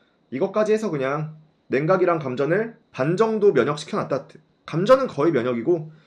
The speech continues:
냉각 한 십 프로 좀 걸리는데 거의 면역입니다, 사실상. 그리고 염수왕 미리 말씀드리면 염수왕에 동결 면역 달았고 저 냉각 효과 감소 뚫었고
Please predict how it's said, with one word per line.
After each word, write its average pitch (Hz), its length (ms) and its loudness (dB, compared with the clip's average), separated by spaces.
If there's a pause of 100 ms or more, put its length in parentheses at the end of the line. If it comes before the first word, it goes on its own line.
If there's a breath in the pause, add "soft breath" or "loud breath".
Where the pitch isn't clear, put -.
(280 loud breath)
냉각 170 400 -4
한 208 80 -6
십 185 160 -12
프로 285 400 -10
좀 202 280 -8 (340)
걸리는데 143 640 -4 (520)
거의 185 200 0
면역입니다, 147 460 -2
사실상. 151 460 -8 (220)
그리고 165 180 6
염수왕 226 440 4
미리 160 120 2
말씀드리면 165 480 0
염수왕에 156 340 -2
동결 156 320 2
면역 160 220 0
달았고 180 720 -2
저 120 120 -6
냉각 131 280 -6
효과 - 140 -8
감소 110 160 -8
뚫었고 110 460 -6